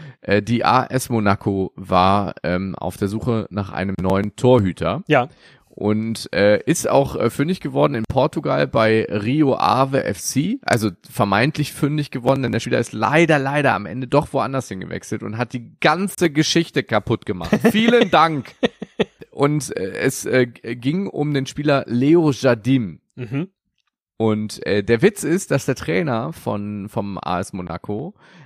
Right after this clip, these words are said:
Speaker 1: auch Leo Jardim, Jardim, Jardim, Dim, Dim, Dim,
Speaker 2: Ach, verrückt, ja.
Speaker 1: äh, auf jeden Fall genau den gleichen Namen hat.
Speaker 2: Ja.
Speaker 1: Also der Trainer, der wollte quasi einen Spieler kaufen, der genauso heißt wie er selbst.
Speaker 2: <laughs>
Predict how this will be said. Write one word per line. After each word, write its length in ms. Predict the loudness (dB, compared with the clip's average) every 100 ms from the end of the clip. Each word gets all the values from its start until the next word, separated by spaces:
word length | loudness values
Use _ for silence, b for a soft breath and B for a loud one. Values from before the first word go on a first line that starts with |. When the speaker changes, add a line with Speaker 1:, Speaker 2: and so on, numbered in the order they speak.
| _
Speaker 1:
auch 380 | 2 4 2 -2
Leo 420 | 0 4 6 4
Jardim, 480 | 2 0 2 0 0 -6
Jardim, 640 | -4 0 0 2 -2 -2
Jardim, 680 | -2 -2 2 0 0 -6 -10 -6
Dim, 160 | -4
Dim, 160 | -4 -4
Dim, 320 | -4 -4 -2
Speaker 2:
Ach, 80 | -2
verrückt, 360 | 2 2 2 4
ja. 240 | 4 4
Speaker 1:
äh, 20 |
auf 240 | 0 -2 0
jeden 140 | 0
Fall 180 | 2 2
genau 240 | 4 2
den 80 | 2
gleichen 380 | 4 4 4 0
Namen 280 | 0 0 2
hat. 20 |
Speaker 2:
Ja. 160 | 0 0 -4 _ _ _ _ _ _
Speaker 1:
Also 220 | -4 -2 0
der 180 | 0
Trainer, 520 | 0 0 2 2 2 0
der 180 | -4 0
wollte 260 | 0 0
quasi 300 | -2 -2 -2
einen 100 | -4
Spieler 320 | -6 -2 -2
kaufen, 520 | 0 0 0 -2 -6 -4
der 140 | -2
genauso 760 | -2 -4 0 4 4 2 -2
heißt 300 | -2 -4 -6 -6
wie 120 | -2
er 100 | 0
selbst. 380 | 2 2 0 -2
Speaker 2:
<laughs> 100 | 0